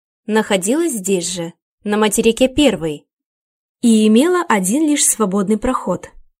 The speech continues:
на севере, где узким ущельем расступались скалы, и именно его прикрывал исполин. Величественная каменная фигура. Его лица никому не удавалось рассмотреть.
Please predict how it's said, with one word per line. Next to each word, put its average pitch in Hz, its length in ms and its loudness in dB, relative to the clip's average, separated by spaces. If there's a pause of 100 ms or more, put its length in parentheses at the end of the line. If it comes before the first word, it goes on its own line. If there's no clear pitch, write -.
на 277 160 4
севере, 175 600 0 (760)
где 220 300 2
узким 196 400 -2
ущельем 254 760 -2
расступались 208 680 -4
скалы, 180 460 -2 (720)
и 294 240 4
именно 277 240 4
его 277 320 4
прикрывал 185 560 -2
исполин. 180 520 -4 (800)
Величественная 285 1120 0
каменная 185 640 -2
фигура. 175 600 -4 (1080)
Его 196 400 0
лица 196 480 -2 (160)
никому 214 500 0
не 220 120 0
удавалось 185 580 -4
рассмотреть. 190 680 -6